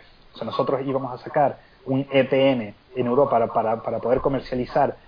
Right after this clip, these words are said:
la parte retail del U S A Market Stability Fund y, y, y tuvimos que dejarlo de lado por el tema de mifid dos, porque mifid dos no, eh, eh, podía,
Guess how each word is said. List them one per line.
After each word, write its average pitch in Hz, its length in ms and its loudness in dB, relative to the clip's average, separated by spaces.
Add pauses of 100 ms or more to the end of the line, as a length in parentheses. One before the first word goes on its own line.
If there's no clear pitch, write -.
la 117 140 0
parte 127 320 0
retail 120 520 0
del 120 260 0
U 135 100 8
S 131 200 2
A 127 140 2
Market 120 220 -6
Stability 139 240 -2
Fund 165 260 -2 (200)
y, 135 180 0 (240)
y, 139 180 2 (180)
y 135 120 0
tuvimos 127 580 2 (260)
que 123 80 6
dejarlo 127 360 4
de 131 80 6
lado 135 360 2 (180)
por 117 100 2
el 110 120 -4
tema 127 260 0
de 120 160 -4
mifid 117 580 -6
dos, 135 260 2 (360)
porque 120 340 -2
mifid 135 920 -4
dos 147 340 0
no, 135 560 2 (320)
eh, 120 600 4
eh, 117 800 2 (120)
podía, 131 640 4